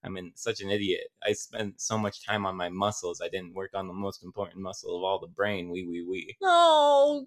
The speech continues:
Speaker 2: Kevin, it's okay.
Speaker 1: Yeah, and I come back to life, and I'm, I'm coughing, I'm spitting up sand, uh, and I'm like, "What,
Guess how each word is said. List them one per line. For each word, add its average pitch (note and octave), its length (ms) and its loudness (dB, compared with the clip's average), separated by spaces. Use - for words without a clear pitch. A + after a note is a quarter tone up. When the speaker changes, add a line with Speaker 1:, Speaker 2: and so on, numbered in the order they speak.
Speaker 2:
Kevin, D#4 380 6
it's D#4 180 -2
okay. A#3+ 720 4
Speaker 1:
Yeah, F#2 260 2
and G#2+ 120 4
I A#2+ 120 8
come A#2 200 4
back F#2+ 240 6
to F2 80 -6
life, E2 380 -4
and F#2+ 140 0
I'm, F#2 240 2
I'm G2+ 160 2
coughing, F#2 480 0
I'm F2 120 0
spitting F#2 340 0
up E2+ 160 0
sand, D#2+ 580 -6
uh, D#2 360 -4
and F2 140 -4
I'm F2 100 -2
like, E2+ 200 -2
"What, C3+ 200 2